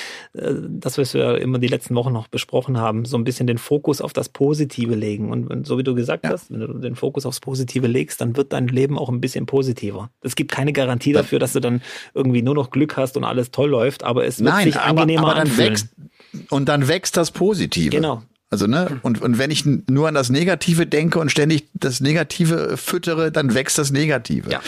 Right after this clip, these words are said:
Speaker 2: Und ich halte das für ganz wichtig, auch wirklich, äh, dass man viel bewusster auf seine Sprache achtet im Umgang mit Kindern. Man, man, man hat viele Sätze, die man einfach vielleicht auch aus seiner eigenen Kindheit gewohnt ist, die man einfach nur wiedergibt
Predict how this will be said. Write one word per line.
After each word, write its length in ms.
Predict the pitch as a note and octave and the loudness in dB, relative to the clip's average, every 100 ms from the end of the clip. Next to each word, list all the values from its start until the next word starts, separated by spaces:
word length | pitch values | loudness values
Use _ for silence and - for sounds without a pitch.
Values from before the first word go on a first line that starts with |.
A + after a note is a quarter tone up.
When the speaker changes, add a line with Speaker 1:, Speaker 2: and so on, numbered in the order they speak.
| - - | -8 -4
Speaker 2:
Und 120 | A#2 | 0
ich 100 | G#2+ | 2
halte 160 | C3+ F3+ | 2 0
das 80 | E3 | 0
für 180 | D#3+ - | -2 -2
ganz 460 | - D3 G3+ G3+ | -4 0 2 4
wichtig, 320 | F#3+ F3+ F3 | 2 2 0
auch 100 | C#3+ | 0
wirklich, 420 | D3 F#3 D3+ C3+ - | 0 0 0 0 0
äh, 160 | - | -2
dass 160 | D#2+ - | -2 -2
man 240 | D3 C3 D3+ - - - _ | -2 -2 -6 -14 -20 -20 _
viel 300 | - - G3+ | -10 -2 0
bewusster 580 | F3 B2 F#3+ - F3 - | 2 2 0 0 0 0
auf 120 | - | 0
seine 200 | D3 C#3 | 2 2
Sprache 600 | - A#2+ C#3 G3 - - | 0 0 0 0 0 -2
achtet 260 | - E3 C#3+ | -4 -2 0
im 80 | |
Umgang 180 | D3+ D#3+ | 2 4
mit 140 | D3 - | 2 0
Kindern. 480 | - G3 D2+ - - _ _ _ _ _ _ _ _ - | 2 2 0 -4 -14 _ _ _ _ _ _ _ _ -2
Man, 200 | A#2 A2+ | 0 0
man, 320 | B2 B2+ B2 | 0 2 0
man 220 | C3+ C3 | 2 0
hat 160 | D#3 - | 0 -4
viele 480 | - - A3 A3+ | -6 0 2 2
Sätze, 500 | C3+ F#3 F#3+ - D#3 | 2 0 2 2 0
die 160 | B2+ D3 | 0 0
man 160 | C#3+ B2 | 0 0
einfach 340 | - E3+ E3 | -2 -2 -6
vielleicht 360 | - D#3+ E3 E3 | -2 -2 0 0
auch 100 | C#3+ | 0
aus 160 | B2+ | 0
seiner 240 | - C#3+ A#2+ | 0 -2 0
eigenen 280 | F#3 G#3 | 0 0
Kindheit 420 | - E3+ D#3 D#3 - | 2 0 2 0 0
gewohnt 440 | A#2+ B2 F#3 G3 | 0 2 2 2
ist, 360 | D#3+ - - - | 0 0 -2 -2
die 80 | |
man 100 | C#3 | -2
einfach 340 | - E3+ F#3 D3+ | -2 -2 -2 2
nur 440 | D#3+ E3 E3 C3 | 4 4 2 2
wiedergibt 580 | D3+ G3+ F3 E3+ E3+ - | 2 4 2 2 0 -8